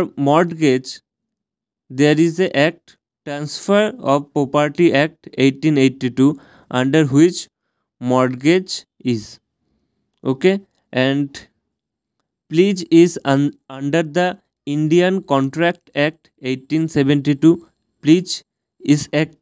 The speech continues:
में, एक्ट के अंदर आता है। और मॉर्टगेज आता, आता है Transfer of Property Act eighteen eighty-two। So, friends, this is are the basics difference between the mortgage and pledge।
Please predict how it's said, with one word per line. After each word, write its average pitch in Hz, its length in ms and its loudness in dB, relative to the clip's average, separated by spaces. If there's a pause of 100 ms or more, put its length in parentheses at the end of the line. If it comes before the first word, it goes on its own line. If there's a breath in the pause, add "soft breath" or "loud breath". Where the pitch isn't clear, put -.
में, 165 320 -4 (320)
एक्ट 135 340 -20
के 160 100 2
अंदर 139 400 0 (140)
आता 139 180 0
है। 151 180 -2 (540)
और 117 200 -2 (120)
मॉर्टगेज 127 580 -2 (260)
आता, 131 300 -2 (280)
आता 135 280 -6
है 147 220 -4 (300)
Transfer 135 520 -4
of 160 140 -6
Property 135 500 0
Act - 260 -12 (100)
eighteen 127 400 -6
eighty-two। 113 420 -2 (1000)
So, 170 220 0 (920)
friends, 190 480 -2 (580)
this 147 300 4
is 190 160 0
are 180 120 4
the 170 140 2 (140)
basics 139 500 0 (160)
difference 156 480 2 (260)
between 139 360 4
the 139 140 2
mortgage 123 680 0 (380)
and 127 220 -6
pledge। 147 280 2